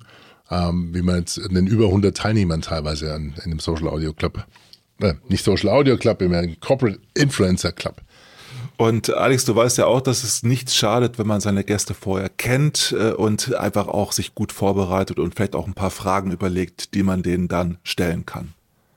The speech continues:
Speaker 1: Das heißt, so ein Event klingt zwar immer spontan, aber wie weit brieft man denn die Gäste? Oder f-, vertraut man da drauf, dass die schon das Richtige sagen werden? Oder, oder dass man sich t-,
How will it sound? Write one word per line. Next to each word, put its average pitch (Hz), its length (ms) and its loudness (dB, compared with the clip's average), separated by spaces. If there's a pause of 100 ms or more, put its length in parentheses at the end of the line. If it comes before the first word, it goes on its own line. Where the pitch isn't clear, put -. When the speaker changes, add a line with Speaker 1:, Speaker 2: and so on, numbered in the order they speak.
(280)
Speaker 1:
Das 87 160 -14
heißt, 117 360 0
so 113 80 4
ein 107 100 2
Event 107 380 2
klingt 190 340 2
zwar 107 180 0
immer 98 200 4
spontan, 95 800 -2
aber 107 260 2
wie 113 140 2
weit 135 280 0
brieft 156 540 2
man 113 220 2
denn 104 180 4
die 87 140 0
Gäste? 78 640 -6 (480)
Oder 101 320 2
f-, - 540 -8
vertraut 107 580 0
man 104 180 4
da 95 140 4
drauf, 87 380 0
dass 90 180 -2
die 92 140 -2
schon 92 180 -2
das 87 140 0
Richtige 92 340 0
sagen 104 320 2
werden? 78 420 -2
Oder, 92 320 0
oder 90 300 0 (400)
dass - 160 -6
man 87 80 2
sich 80 240 -2
t-, - 140 -14